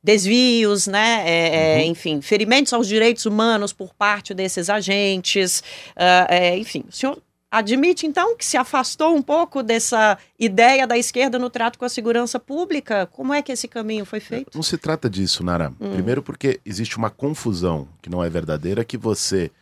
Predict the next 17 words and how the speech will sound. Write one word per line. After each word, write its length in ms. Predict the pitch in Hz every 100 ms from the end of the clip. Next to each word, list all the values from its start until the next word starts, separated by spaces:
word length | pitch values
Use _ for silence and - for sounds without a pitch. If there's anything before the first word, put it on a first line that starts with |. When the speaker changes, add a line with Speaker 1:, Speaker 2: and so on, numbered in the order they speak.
| _ - - -
Speaker 2:
defender 560 | 101 - 101 101 135
uma 180 | 139 120
segurança 960 | - 120 117 110 104 90 - 87 71 - _ _
que 100 | 87
seja 320 | - 101 90
menos 360 | 85 98 104 87
militarizada 880 | 92 90 85 82 76 76 90 - - -
é 80 |
uma 140 | 101 98
segurança 440 | - 85 87 -
não 200 | 117 117
armada. 480 | 139 151 92 67 67 _ _ _ _ _
Speaker 1:
Ok. 300 | 165 - 151
Speaker 2:
Isso 160 | 131 73
não 80 |
é 40 | 67
verdade. 520 | 82 127 98 69